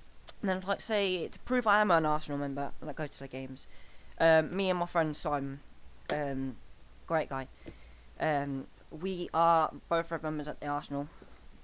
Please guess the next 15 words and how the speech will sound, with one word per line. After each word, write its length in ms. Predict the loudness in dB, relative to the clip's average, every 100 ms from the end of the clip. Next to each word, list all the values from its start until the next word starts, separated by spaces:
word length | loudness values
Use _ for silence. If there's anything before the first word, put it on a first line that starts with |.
| -14
I 40 | -8
got 220 | -6 -4
that. 200 | -6 -6 -12 -20 -20 -20 -18 -18 -16 -18 -18 -16
It 80 | -12
says, 300 | -4 -4 -2 -2
"I 160 | 0
am 100 | 0
a 40 | -2
fan. 420 | 2 4 4 0 -12 -20 -20 -20 -20 -4
I 160 | 0 0
am 200 | 2 2
a 140 | 0 -2 -10 -12
member. 460 | -4 -2 0 0 0 -6 -14 -14 -14 -14 -8 -2
I 180 | 0 2
am 180 | -2